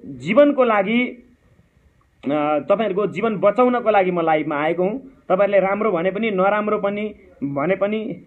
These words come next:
<laughs> खोप लगाएको भन्नुभएको छ।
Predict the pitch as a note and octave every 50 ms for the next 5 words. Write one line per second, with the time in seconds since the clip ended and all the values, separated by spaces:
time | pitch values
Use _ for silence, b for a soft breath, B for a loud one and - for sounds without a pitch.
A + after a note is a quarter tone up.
0 | - C3 C3+ - _ _ - _ _ _ _ _ _ _ _ - - B2+ C3 B2+
1 | C3 - D3 D#3+ D3 D#3 E3 D3 B2+ C#3 C3+ A#2 A#2 A#2+ A#2+ A#2+ A#2 A#2 A2+ -
2 | B2+ B2+